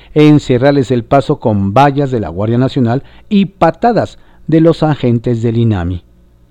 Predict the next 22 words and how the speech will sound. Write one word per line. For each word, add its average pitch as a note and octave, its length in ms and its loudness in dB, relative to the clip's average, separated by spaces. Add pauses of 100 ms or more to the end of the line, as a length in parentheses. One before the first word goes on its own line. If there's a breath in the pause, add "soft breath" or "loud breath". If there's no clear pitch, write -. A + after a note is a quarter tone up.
(540 soft breath)
A F#2 280 -8
esa E3 360 -2
gente D#3 420 0
desesperada A2 800 -4 (360 soft breath)
no D3+ 280 0
la C4 160 0
van G3 200 0
a F#3+ 120 -2
poder D#3 260 2
detener C#3+ 400 -2
como A2 400 -2 (140)
no G2 260 -2
han G#2+ 140 0
podido. B2 480 -6 (1000 soft breath)
El G#2+ 260 -2
punto A#3 480 2
será G#3 300 2
cuando, A2 480 0 (200)
deseo A2 840 0
que F2+ 180 -10
nunca A#2 420 -2
ocurra, C#3 440 -2